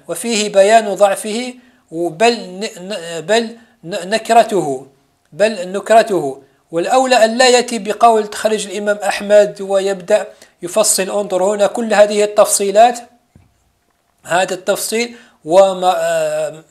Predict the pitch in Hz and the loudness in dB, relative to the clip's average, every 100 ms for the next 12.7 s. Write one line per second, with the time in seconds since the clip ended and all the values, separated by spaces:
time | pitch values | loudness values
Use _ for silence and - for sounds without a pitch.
0 | 156 170 202 208 226 220 208 202 196 196 | -12 2 4 4 2 0 -2 -2 -2 -2
1 | 180 196 190 226 214 180 196 220 190 202 | 0 -2 -2 -4 -6 -4 0 0 0 -2
2 | 190 - 190 214 190 196 202 180 180 202 | -4 -2 -2 -4 -8 0 0 0 -2 0
3 | 196 190 190 165 - 196 240 254 - _ | 0 -2 -4 -8 -10 -6 -4 -6 -14 _
4 | _ 208 240 240 247 254 240 226 220 214 | _ -4 -2 2 0 0 -2 -4 -2 0
5 | 208 185 156 143 - _ - 170 214 220 | 0 0 -4 -6 -14 _ -2 2 2 4
6 | 214 196 202 180 220 208 208 240 214 190 | 4 4 0 0 0 2 2 0 -6 -16
7 | 180 180 196 202 214 240 262 - - 226 | -20 -12 -10 -4 -2 0 -2 -4 0 0
8 | 262 202 165 196 175 170 160 185 - - | 2 -2 -2 -4 -2 -2 -4 -4 0 0
9 | - 196 190 208 196 - 196 226 226 247 | 2 0 2 2 0 0 0 -2 -4 -6
10 | 254 _ - _ - - 233 226 220 214 | -8 _ -20 _ -12 -2 0 2 2 2
11 | 208 233 247 240 - _ _ 147 185 196 | 0 2 2 2 -6 _ _ -6 -4 2
12 | 220 202 190 202 185 175 143 | 2 2 -4 -4 -2 -2 -4